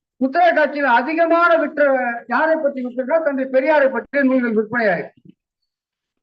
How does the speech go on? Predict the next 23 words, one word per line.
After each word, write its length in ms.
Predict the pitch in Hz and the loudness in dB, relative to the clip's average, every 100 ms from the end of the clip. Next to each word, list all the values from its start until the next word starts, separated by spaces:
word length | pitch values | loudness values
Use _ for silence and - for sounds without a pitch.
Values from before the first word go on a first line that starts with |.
| _ - | _ 0
ஏன்னா, 220 | 302 370 | 2 2
நம்ம 300 | 349 320 370 | 2 2 2
போய் 220 | 370 349 277 | 2 -2 0
தேடுறான். 540 | 349 370 320 214 - - | 0 2 0 0 -2 -8
இவன் 260 | 247 254 | -6 0
சொல்றான், 300 | 277 311 330 | 0 2 0
"நான் 160 | 285 262 | 2 2
யாரு 320 | 254 294 285 | 4 4 2
இவரு? 320 | 240 233 220 175 - - 196 - _ _ _ - 226 220 202 - | 0 -2 -8 -14 -20 -20 -20 -20 _ _ _ -16 -14 -14 -16 -6
இந்த 180 | 240 | -4
கிழவன் 400 | 254 294 330 330 | 0 2 4 4
யாரு? 360 | 269 269 269 240 | 4 2 2 2
யாரு 340 | 214 294 320 | 0 2 2
இவன்? 500 | 277 226 214 175 - _ _ _ _ _ _ - - - | 0 -2 -4 -8 -18 _ _ _ _ _ _ -20 -20 -20
யாரு 520 | _ - 185 277 262 208 | _ -2 0 2 0 -2
இவரு?" 160 | 175 | -2
அவன் 120 | 175 | -2
வந்து, 200 | 190 202 | -2 0
அவனே 380 | 240 262 359 359 | 0 2 4 4
எடுத்து, 200 | 330 320 | 2 2
அவனே 300 | 277 330 381 | 2 2 0
பதில் 340 | 330 285 294 247 | 2 0 -2 -4
போடுறான். 400 | 226 196 170 | -4 -2 -4